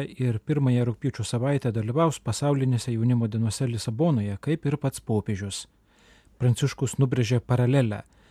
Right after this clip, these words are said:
tarp pasaulinių jaunimo dienų ir pasaulinio čempionato.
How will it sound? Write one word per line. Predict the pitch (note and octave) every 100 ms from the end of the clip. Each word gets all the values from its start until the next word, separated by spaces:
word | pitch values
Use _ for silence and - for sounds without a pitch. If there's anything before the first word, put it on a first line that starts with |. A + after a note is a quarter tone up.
| _ -
tarp | F3+ -
pasaulinių | - D#3+ D#3 D3+ D3 C#3 C#3 C#3 C3
jaunimo | B2+ C3+ B2+ A#2
dienų | B2 B2 D3 C#3+ A#2+
ir | A#2
pasaulinio | - - A#2+ A#2 A2+ A2+ A2+ A2 - _ -
čempionato. | C#3 A#2+ A2+ A2 B2 A#2 G2 G#2+ G#2